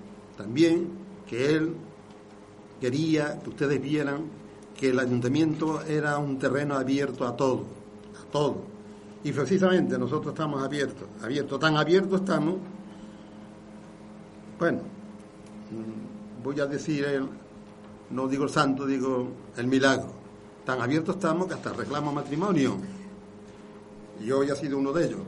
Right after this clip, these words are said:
De forma que esto para nosotros es un motivo de satisfacción, porque es un motivo de confianza. El que matrimonios <laughs> desavenidos puedan llegar hasta el alcalde a exponerle sus problemas íntimos, de carácter muy particular,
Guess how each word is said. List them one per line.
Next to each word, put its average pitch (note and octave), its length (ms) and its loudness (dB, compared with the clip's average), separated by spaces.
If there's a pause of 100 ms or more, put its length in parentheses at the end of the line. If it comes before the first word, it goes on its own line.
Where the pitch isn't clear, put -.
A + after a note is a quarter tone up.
(1040)
De C3 120 0
forma F#3 360 4
que E3 420 4 (1080)
esto G#3+ 260 2
para A#3 240 6
nosotros G3+ 440 6
es G#3 60 10
un F3 120 10
motivo E3 280 8
de E3+ 100 8
satisfacción, D3 640 4
porque C3+ 200 2
es D#3 60 6
un E3+ 100 8
motivo E3+ 380 6
de E3+ 100 6
confianza. C3+ 840 2 (760)
El D3 160 2
que C#3 380 4
matrimonios D3+ 720 6
<laughs> - 0 -
desavenidos D#3+ 720 4 (420)
puedan E3 280 10
llegar E3+ 300 8
hasta E3 160 4
el D#3 60 4
alcalde D#3 480 6
a - 40 6
exponerle F3 400 4
sus F#3+ 160 4
problemas F#3+ 440 4
íntimos, D#3 540 4 (600)
de D3+ 100 2
carácter G3 420 4
muy G#3 300 6
particular, G3 840 4